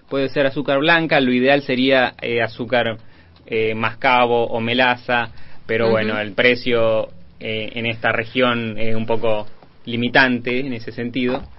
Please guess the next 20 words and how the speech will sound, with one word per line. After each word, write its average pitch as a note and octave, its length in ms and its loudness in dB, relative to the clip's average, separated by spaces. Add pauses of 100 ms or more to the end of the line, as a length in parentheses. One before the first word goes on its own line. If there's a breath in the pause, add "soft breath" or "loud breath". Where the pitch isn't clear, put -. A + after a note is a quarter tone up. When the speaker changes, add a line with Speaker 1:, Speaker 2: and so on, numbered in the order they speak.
(420 soft breath)
Speaker 2:
Y G#3+ 260 0
para F#3+ 260 2
conseguir F3+ 420 4
también E3+ 280 0
la E3 80 2
melaza, E3 420 -2
a - 20 2
veces E3 180 4
Speaker 1:
Claro. A#2 240 2
Speaker 2:
se, D#3 160 -2
se - 140 -10
complica E3 460 -4
conseguir E3 360 -4
la D#3 80 -2
melaza, D#3 400 -6
pero E3 160 -8
con E3+ 120 -4
azúcar F3+ 360 0
vamos. D#3+ 460 0
Speaker 1:
Sí, C#3 300 2